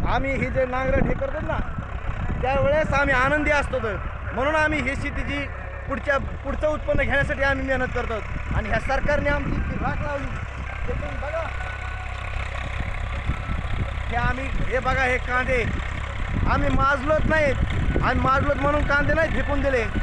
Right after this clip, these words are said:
तर आम्हाला ह्या कांद्याचं मोल मिळाला म्हणून आम्ही हे कांदे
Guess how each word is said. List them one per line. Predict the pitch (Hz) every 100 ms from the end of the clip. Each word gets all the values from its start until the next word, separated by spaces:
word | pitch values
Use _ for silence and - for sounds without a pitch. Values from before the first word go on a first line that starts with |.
| - - -
तर | 285
आम्हाला | 285 285 285
ह्या | 285 254 254
कांद्याचं | - 240 269 285 262 254
मोल | - 233 302
मिळाला | 311 311 277 247 196 - - - -
म्हणून | 254 311
आम्ही | 302 294 254
हे |
कांदे | 254 262 262